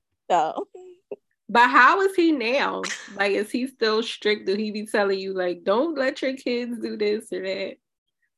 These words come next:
Speaker 1: Sometimes, but then I gotta tell him that it's okay, and, you know, that's, you know, that's how I'm raising my kids. So he's not that strict anymore. I think he,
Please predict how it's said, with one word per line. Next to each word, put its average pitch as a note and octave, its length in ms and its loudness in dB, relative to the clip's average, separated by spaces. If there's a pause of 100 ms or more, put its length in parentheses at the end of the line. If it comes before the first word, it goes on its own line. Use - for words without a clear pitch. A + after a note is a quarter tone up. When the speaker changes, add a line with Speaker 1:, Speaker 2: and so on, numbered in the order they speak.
(520)
Speaker 1:
Sometimes, D4+ 1000 4
but B3+ 160 6
then C4 200 4
I C4 100 2
gotta A3 280 2 (140)
tell G#3 300 -2
him G3+ 320 -8
that F3 520 2
it's G3 280 -6
okay, F3+ 640 2
and, D#3 340 -14
you F3+ 100 -10
know, D#3+ 400 0
that's, - 640 2
you F#3+ 60 -4
know, F3 280 0
that's E3+ 200 6
how F3+ 160 4
I'm E3 80 -2
raising E3+ 300 2
my C3 140 -4
kids. - 520 -2
So - 460 0 (220)
he's G#3 180 4
not F#3 260 4
that D#3+ 320 6 (180)
strict - 540 -2
anymore. C#3 360 -4
I D3 140 -2
think E3+ 300 2
he, D#3 320 2